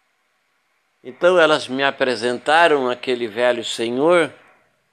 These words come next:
<clears throat> e ele me cumprimentou, dizendo-se satisfeito pela minha presença, mas a voz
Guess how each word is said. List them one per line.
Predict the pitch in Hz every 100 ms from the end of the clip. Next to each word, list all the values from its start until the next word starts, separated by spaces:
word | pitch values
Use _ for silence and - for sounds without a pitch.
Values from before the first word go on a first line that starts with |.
| _ _ _ _ _ _ _ -
<clears throat> | 190 196 - - - - _ _ _ _ _ _ _ _ _ _ _
e | 131
ele | 143 160 143 131
me | 127 131
cumprimentou, | 135 127 123 123 123 - 143 160 139 - - _ _ _ _ _ _ _ _ _ _ _ _ _ _ _ _ _ _ _ -
dizendo-se | 131 120 135 151 127 113 123
satisfeito | - - 123 - - - 139 139 123
pela | 110 120 113
minha | 113 117 113 107
presença, | 110 104 95 123 151 127 113
mas | 113 120
a | 120
voz | 104 120 147 127